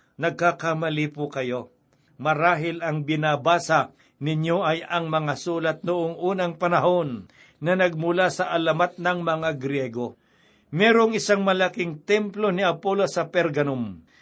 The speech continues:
at meron din sa Corinto at sa Epeso. Isa itong paglalarawan sa Diyos-Diyosang si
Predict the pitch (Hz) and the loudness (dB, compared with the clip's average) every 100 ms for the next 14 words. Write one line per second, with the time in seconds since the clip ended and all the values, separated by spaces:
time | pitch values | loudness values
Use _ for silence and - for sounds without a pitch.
0 | _ 165 170 180 190 185 185 175 147 185 | _ -2 0 2 4 4 4 0 4 4
1 | 175 147 165 147 - 151 156 202 202 214 | 4 2 0 0 -4 -2 0 -2 2 2
2 | 214 202 - 196 175 156 139 131 123 - | 2 -2 -4 -4 -4 -4 -4 -4 -8 -12
3 | _ _ _ _ - 175 - 190 170 202 | _ _ _ _ -2 -2 0 0 2 2
4 | 190 190 185 165 165 156 160 170 170 175 | 0 2 2 4 2 4 4 4 4 4
5 | 180 185 165 165 139 147 - 131 165 165 | 4 2 0 -4 -2 -4 -4 -2 -2 0
6 | 175 160 151 165 147 127 | -2 -2 -2 -2 -4 -4